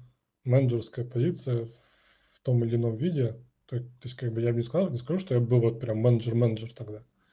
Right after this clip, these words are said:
но я был тем человеком, кто общается с клиентами и переводит вот их хотелки в технические требования. И я как бы стал замечать, что у меня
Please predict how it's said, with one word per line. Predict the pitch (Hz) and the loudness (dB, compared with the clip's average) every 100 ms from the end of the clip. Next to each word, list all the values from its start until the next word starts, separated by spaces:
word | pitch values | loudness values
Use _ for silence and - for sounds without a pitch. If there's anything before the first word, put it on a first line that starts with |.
| _ _ _ _ - | _ _ _ _ -6
но | 120 147 127 | 0 0 2
я | 123 | 2
был | 123 127 | 4 2
тем | - 131 | 2 0
человеком, | 123 156 190 127 | 2 0 2 -4
кто | - | -2
общается | 123 - 127 - | 0 2 2 0
с | - | -4
клиентами | 127 196 196 120 | 0 2 2 0
и | 139 | -2
переводит | 123 113 127 127 123 | -2 -2 0 0 -4
вот | 113 - _ _ _ _ _ | -10 -12 _ _ _ _ _
их | 131 - | -6 -4
хотелки | 120 147 170 - 120 | -4 -2 -2 -4 -8
в | 113 113 117 - | -8 -12 -16 -20
технические | - 127 127 - - | -10 -4 -2 -4 -12
требования. | 120 113 117 110 117 - _ _ _ _ _ _ _ _ _ _ _ _ _ _ | -8 -8 -8 -14 -18 -20 _ _ _ _ _ _ _ _ _ _ _ _ _ _
И | 160 175 160 147 165 156 - | -14 -10 -4 -2 -2 -4 -6
я | 143 | -6
как | 131 117 | -4 -6
бы | |
стал | - 123 | 0 0
замечать, | 120 120 196 | 2 0 -2
что | 190 127 | -2 -2
у | 120 | 2
меня | 127 | 0